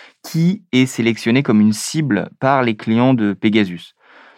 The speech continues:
Donc, il a fallu identifier un grand nombre de numéros. Donc, on travaille à partir de nos carnets d'adresses, d'outils, euh, divers, et cetera. Et c'est une enquête qui, donc, a été aussi complexe parce qu'elle a nécessité énormément de précautions.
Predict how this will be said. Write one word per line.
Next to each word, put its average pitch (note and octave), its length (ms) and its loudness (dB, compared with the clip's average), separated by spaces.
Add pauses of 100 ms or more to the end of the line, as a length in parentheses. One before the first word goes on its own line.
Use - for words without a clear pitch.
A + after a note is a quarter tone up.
Donc, G2+ 120 -8
il G#2+ 120 0
a G#2 40 0
fallu A2 360 0
identifier B2 920 0
un F2+ 200 -2
grand G2 220 2
nombre G#2+ 200 4
de G2 80 0
numéros. F#2+ 480 0
Donc, C3+ 160 -2
on D#2+ 80 -10 (160)
travaille G2 360 0
à F#2+ 40 0
partir F2+ 320 -4
de E2+ 60 -4
nos - 80 -8
carnets F2+ 280 -2
d'adresses, G#2+ 640 -2 (400)
d'outils, G2+ 580 -2
euh, F#2 140 0
divers, G2 500 -2
et E2+ 80 -10
cetera. A2 440 -2 (560)
Et G#2+ 80 0
c'est G#2 180 -4
une G2+ 120 4
enquête G#2+ 420 -2
qui, G#2 300 -4 (480)
donc, G2 180 -6
a F#2 40 0
été F2+ 200 -4
aussi - 260 -8
complexe B2+ 520 -4
parce G2 180 -6
qu'elle G2+ 180 -2
a G#2 120 2
nécessité G2+ 880 -2 (160)
énormément A#2 500 2
de A2+ 60 -4
précautions. - 380 -10